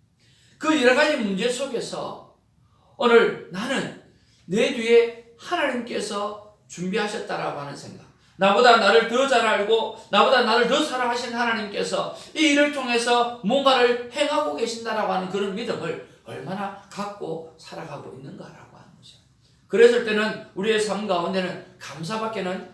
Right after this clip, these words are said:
할 수 있는 것이 아무것도 없습니다. 저는 큐티를 좋아하는 이유가 뭐냐고 하면, "아, 이 일을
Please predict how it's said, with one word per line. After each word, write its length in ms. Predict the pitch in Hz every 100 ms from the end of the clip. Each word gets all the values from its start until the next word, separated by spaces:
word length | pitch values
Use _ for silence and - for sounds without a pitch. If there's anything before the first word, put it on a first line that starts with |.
| -
할 160 | 269 294
수 120 | 202
있는 220 | 160 156
것이 420 | 151 156 185 - - - - - -
아무것도 320 | 175 190 214 185
없습니다. 320 | - - _ _ _ _ - -
저는 240 | 214 220 208
큐티를 640 | 214 226 226 208 214 - -
좋아하는 560 | 156 170 196 208 208
이유가 260 | 160 165 185
뭐냐고 420 | 185 147 147 -
하면, 220 | - -
"아, 720 | - - - - - - - -
이 200 | 247 240
일을 120 | 226